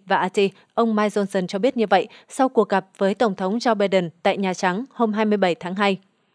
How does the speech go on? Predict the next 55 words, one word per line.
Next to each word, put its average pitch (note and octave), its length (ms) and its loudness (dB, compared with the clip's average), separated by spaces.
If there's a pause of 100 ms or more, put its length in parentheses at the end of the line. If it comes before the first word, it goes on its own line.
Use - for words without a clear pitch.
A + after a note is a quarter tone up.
(460)
Ông B3+ 160 2
Johnson A3 420 0
nhấn G3 200 -2
mạnh, C4+ 180 -2 (300)
Đảng G#3+ 160 4
Cộng A3+ 180 -2
hòa G#3+ 160 0
tại F3+ 160 -4
Hạ G3+ 80 -4
viện F#3+ 300 -4
sẽ - 160 -4
không C4+ 200 -2
phê B3 160 -2
duyệt G3 280 -2
viện F#3+ 160 -4
trợ F#3+ 160 -4
nước C4 160 -6
ngoài G3 220 2 (280)
nếu A3+ 180 2
Đảng A3 240 0
Dân G3 180 -4
chủ F3+ 220 0 (120)
không C4+ 160 -4
thỏa G#3 140 -4
hiệp G3 220 -4
về F#3+ 100 -6
vấn G3 200 -4
đề G#3 120 0
biên F#3+ 240 -4
giới. F#3+ 300 -2 (360)
Tuyên C4 180 2
bố G#3+ 180 4
trên B3+ 260 0
chương A#3+ 200 -2
trình G3 280 -2 (120)
Face G#3+ 160 2
the G3 140 -6
Nation, F#3+ 400 -2 (220)
ông A3 200 0
Johnson G3 360 -2
nói, F#3+ 280 -2 (160)
"Ưu A#3+ 180 2
tiên A#3 240 2
đối G3+ 100 0
với A#3+ 100 0
tôi A3+ 260 2 (100)
là F3+ 160 -2
nước A#3 220 -4
Mỹ A#3+ 260 2
và G#3+ 80 2
biên G#3 220 -2
giới G3 200 0
của - 100 -2
chúng F#3+ 200 -6
ta. G3+ 200 2